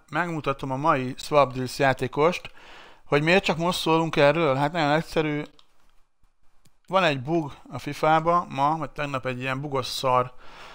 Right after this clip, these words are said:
dolog bekerült, vagyis következő Swap Deals-es játékost ugye a napi feladatban lehet megcsinálni. Azt mondja, hogy lőj három gólt legalább két, ö, Squad Battles meccsen, amit meg is kell ugye nyerni. Minimum professzionál fokozaton, tehát profi fokozaton kell nyomni, azért kaptok egy Swap Deals-es játékost,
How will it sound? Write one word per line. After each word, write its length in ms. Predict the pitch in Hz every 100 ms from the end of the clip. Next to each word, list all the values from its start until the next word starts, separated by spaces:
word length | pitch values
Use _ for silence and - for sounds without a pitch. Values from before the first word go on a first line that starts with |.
| -
dolog 320 | - 139 143 123
bekerült, 560 | 151 - 180 185 180
vagyis 460 | 156 147 147 151 - - - - - -
következő 400 | - 208 180 156
Swap 280 | 156 175 170
Deals-es 300 | 147 139 139
játékost 540 | 156 151 135 147 156
ugye 120 | 147 143
a 40 |
napi 180 | 160 147
feladatban 420 | - 139 131 123
lehet 180 | 131 127
megcsinálni. 520 | 135 - 135 127 131
Azt 180 | 135 -
mondja, 180 | 135 135
hogy 120 | 131 - - - -
lőj 220 | 180 196
három 340 | 165 170 147
gólt 220 | 143 147
legalább 340 | 139 143 131 131
két, 320 | - 143 127
ö, 140 | 135 127
Squad 280 | - 143
Battles 300 | 127 123 131
meccsen, 540 | - 139 - 135 139 156 -
amit 220 | 147 139
meg 100 | 143
is 140 | 131
kell 100 | -
ugye 120 | 127
nyerni. 560 | 131 143 127 127 139 180 - - - -
Minimum 380 | 180 196 151 143
professzionál 760 | 147 143 127 - 127 123 117
fokozaton, 600 | 117 - 139 131 123 143
tehát 180 | 131 127
profi 200 | - 139
fokozaton 440 | 131 127 123 123 120
kell 120 | 127
nyomni, 260 | 143 156
azért 200 | 151 135
kaptok 300 | 139 165 135
egy 120 | 127 120
Swap 220 | - 127
Deals-es 320 | 120 117 120
játékost, 500 | 127 123 131 131 -